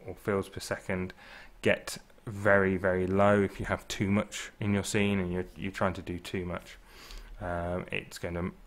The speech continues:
create your scenes, make your scenes go a little bit laggy, slow or jittery. Finally, at the bottom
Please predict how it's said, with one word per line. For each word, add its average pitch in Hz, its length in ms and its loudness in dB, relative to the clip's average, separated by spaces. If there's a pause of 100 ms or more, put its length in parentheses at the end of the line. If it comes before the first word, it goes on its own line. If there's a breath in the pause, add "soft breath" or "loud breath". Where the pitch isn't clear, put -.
(160)
create 90 240 0
your 90 140 -2
scenes, - 760 -6 (400)
make 95 240 2
your 95 80 -4
scenes 90 260 -2
go 90 160 0
a 90 80 2
little 87 120 -6
bit 98 160 -2
laggy, 85 500 0 (160)
slow 87 480 -2
or 82 220 -4
jittery. 87 460 -8 (3750 loud breath)
Finally, 123 300 6
at 98 60 0
the 95 80 -4
bottom 107 460 2